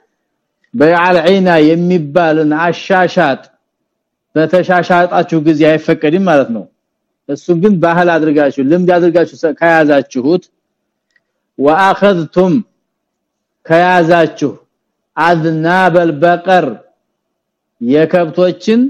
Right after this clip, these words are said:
ጅራት ማለት ነው። ጅራት ታውቃላችሁ መቼም ኢንሻአላህ። አላቅም እንዳትሉኝ። እ፣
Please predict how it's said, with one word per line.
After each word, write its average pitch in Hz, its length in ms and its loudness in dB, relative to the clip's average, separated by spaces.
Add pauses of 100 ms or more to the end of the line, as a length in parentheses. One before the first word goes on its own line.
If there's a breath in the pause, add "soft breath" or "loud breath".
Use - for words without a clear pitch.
(260)
ጅራት 165 480 0
ማለት 120 300 -2
ነው። - 120 -18 (560)
ጅራት 147 360 -2
ታውቃላችሁ 131 440 -2
መቼም 110 240 -10
ኢንሻአላህ። 98 400 -14 (1600)
አላቅም 120 340 -4
እንዳትሉኝ። 107 420 -8 (720)
እ፣ 120 80 -4